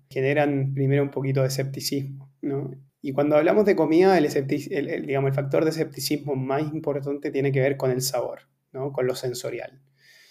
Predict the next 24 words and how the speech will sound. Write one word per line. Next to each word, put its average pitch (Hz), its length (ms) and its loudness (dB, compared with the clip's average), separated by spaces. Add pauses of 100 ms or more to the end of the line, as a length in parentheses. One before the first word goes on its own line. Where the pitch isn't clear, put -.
(160)
O - 60 -20
sea, - 140 -4
yo 147 240 0
no, - 340 0 (720)
si - 180 -6
yo 151 120 0
te 156 80 4
digo, 156 460 6
"Tenemos 147 340 0
una 143 200 0
leche 143 380 -2
que 139 100 2
tiene 139 220 0
el 135 80 2
mismo 143 220 0
sabor, 135 340 0
color, 135 260 0
textura, 135 400 -2
aroma 131 240 -2
que 135 60 -4
una 127 160 -2
leche 135 540 -2
de 123 200 -8
vaca, 135 520 0